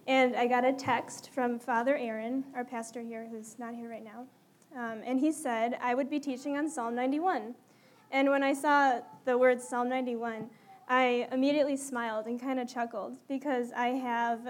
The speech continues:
some history with this psalm that brings just some heartwarming memories to my mind. Um, when I was a college student at Northwestern, I was part of an Anglican church on campus there, and every Saturday we would walk to a nursing home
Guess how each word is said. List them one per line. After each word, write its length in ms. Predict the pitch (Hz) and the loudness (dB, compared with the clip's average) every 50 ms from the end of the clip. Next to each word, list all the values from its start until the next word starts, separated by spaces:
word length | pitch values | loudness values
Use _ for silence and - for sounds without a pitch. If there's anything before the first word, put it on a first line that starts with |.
| - - - | -10 -12 -12
some 280 | - - - 269 247 240 | -12 -6 -4 -2 -2 -2
history 500 | 233 247 254 - - - 220 214 202 233 233 | -4 -6 -8 -8 -8 -10 -10 -10 -10 -12 -12
with 160 | 233 233 - | -14 -12 -12
this 160 | 233 214 220 | -12 -14 -12
psalm 440 | - - 202 185 - 233 247 254 262 _ _ _ - _ - | -12 -12 -10 -10 -10 -10 -12 -12 -14 _ _ _ -20 _ 0
that 200 | - 254 254 247 | 0 0 0 2
brings 380 | - 254 254 254 254 247 247 - | 2 4 4 4 4 2 -2 -4
just 320 | - 269 269 269 - - | -4 -4 -4 -4 -6 -4
some 120 | - 269 254 | -4 -4 -4
heartwarming 800 | - - 294 294 285 - 247 247 247 247 247 240 240 233 226 226 - - - - _ - | -4 -2 0 0 0 0 -2 -2 -2 -2 -2 -2 -4 -4 -6 -10 -14 -20 -20 -20 _ -6
memories 400 | 254 254 247 240 240 233 233 233 | -2 -2 0 0 0 -2 -2 -4
to 100 | - - | -8 -12
my 160 | 240 226 220 214 | -12 -12 -12 -14
mind. 460 | 208 202 214 - 240 247 247 240 - - _ _ _ _ _ _ _ _ _ _ _ _ _ _ _ - | -14 -14 -14 -14 -12 -12 -14 -14 -16 -20 _ _ _ _ _ _ _ _ _ _ _ _ _ _ _ -6
Um, 220 | 247 240 233 233 | -4 -2 -2 0
when 100 | 254 262 | 0 2
I 100 | 262 262 | 2 2
was 160 | 262 269 262 | 2 2 0
a 40 | 262 | -4
college 400 | 254 - 294 349 392 403 339 330 | -8 -2 -2 0 0 0 -2 -4
student 580 | - - - - 240 226 214 226 233 247 - - | -6 -10 -10 -8 -6 -6 -4 -4 -4 -4 -4 0
at 240 | 254 240 247 247 | 2 2 2 2
Northwestern, 720 | 240 247 254 269 269 269 247 247 247 - 240 240 254 294 320 - - - | 0 0 0 0 0 -2 -4 -4 -4 -4 -4 -2 -2 -2 -4 -6 -10 -4
I 120 | - 254 247 | 0 2 4
was 160 | 262 269 269 | 4 2 2
part 320 | - - 277 262 254 233 | -2 0 0 2 2 2
of 100 | 269 277 | 0 0
an 80 | 269 254 | -2 -2
Anglican 480 | - - 240 254 262 277 277 - 302 277 | -4 -2 -2 0 0 0 0 0 -2 -2
church 400 | 269 - 277 247 240 226 226 - - | -2 -2 -2 -2 -2 -4 -6 -8 -8
on 160 | 240 233 233 | -6 -6 -6
campus 440 | 233 - 302 339 370 359 285 247 - | -4 -2 -2 -2 -2 -2 -4 -6 -6
there, 360 | - 226 208 190 190 220 247 247 _ _ _ _ _ _ _ _ _ _ _ _ _ - | -6 -8 -8 -8 -8 -8 -12 -14 _ _ _ _ _ _ _ _ _ _ _ _ _ -8
and 140 | - 277 262 | -6 -6 -2
every 260 | - 269 269 320 349 370 | 0 -2 0 0 -2 -2
Saturday 500 | - - 269 269 269 277 254 247 240 233 | -2 0 0 2 2 2 2 2 0 0
we 100 | 233 240 | -2 -2
would 180 | 233 226 220 | -4 -4 -4
walk 340 | 220 226 226 247 254 - - | -4 -4 -4 -4 -4 -6 -10
to 160 | - 285 262 247 | -6 -2 -2 0
a 60 | 233 | 0
nursing 440 | 233 247 285 339 339 - 269 240 226 | 0 0 -2 -2 -2 -4 -6 -6 -6
home 300 | 220 190 147 - 220 | -8 -10 -12 -12 -14